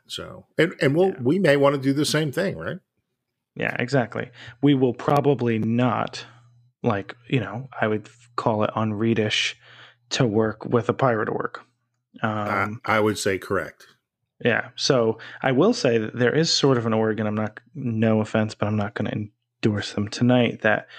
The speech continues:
Speaker 2: almost feels like they could be like a sister org or like a simpatico, let's, let's do an expedition together,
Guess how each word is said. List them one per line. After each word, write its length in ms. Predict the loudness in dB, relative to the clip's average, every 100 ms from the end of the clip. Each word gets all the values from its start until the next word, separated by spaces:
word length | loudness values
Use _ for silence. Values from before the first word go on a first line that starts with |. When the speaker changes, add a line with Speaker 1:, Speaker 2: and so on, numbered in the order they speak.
| -20 -2
Speaker 2:
almost 380 | 2 4 2 2
feels 240 | 2 4
like 180 | 0 2
they 100 | -2
could 300 | 0 -2 0
be 180 | 2 2
like 200 | 2 -2
a 40 | -2
sister 420 | 0 0 0 0
org 460 | 2 2 0 -2 -2
or 120 | -2
like 260 | -2 -2
a 260 | -2 -2 -6 -16 -20 _
simpatico, 800 | -4 -2 2 2 2 2 2 2
let's, 320 | 0 0 -4 -6 -2
let's 260 | 0 0
do 180 | 0 2
an 80 | 2
expedition 580 | 0 -2 0 0 0 -2
together, 440 | 0 0 0 -2